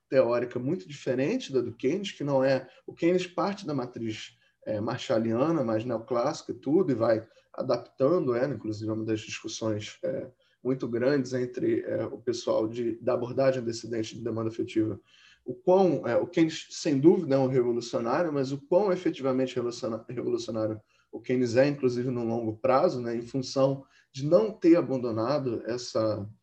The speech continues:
esse arcabouço, né, mais neoclássico, mais marshalliano, que tem, que embute esse princípio da substituição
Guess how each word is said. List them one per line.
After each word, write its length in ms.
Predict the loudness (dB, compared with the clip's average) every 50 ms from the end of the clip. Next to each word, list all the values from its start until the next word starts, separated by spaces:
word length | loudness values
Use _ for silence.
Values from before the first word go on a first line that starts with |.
| _ _ _ _ -20 _ _ _ _ _ _ _ _ _ _ _ -20 -20 _ _ _ _
esse 160 | -6 -4 -2
arcabouço, 920 | -2 -2 0 -2 -2 -2 2 4 4 4 4 2 0 -6 -10 -10 -12 -12 -12 _ -10
né, 260 | -8 -6 -6 -6 -8 -8
mais 360 | -6 -4 0 0 0 0 -2
neoclássico, 600 | -6 -8 -8 -2 0 2 2 2 0 -2 -6 -6
mais 200 | -4 -4 -4 -6
marshalliano, 680 | -8 -10 -8 -2 -2 0 0 0 0 0 0 0 -2
que 100 | -4 -8
tem, 480 | -10 -4 -2 -4 -4 -4 -8 -12 -16 -18
que 140 | -10 -4 -2
embute 480 | -2 -2 0 2 4 4 4 2 0
esse 200 | -8 -10 -10 -10
princípio 400 | -8 -8 -6 -4 -2 -2 -2 -2
da 140 | -4 -6 -8
substituição 680 | -8 -10 -12 -14 -4 -2 -2 -2 0 -2 -4 -4 -4 -8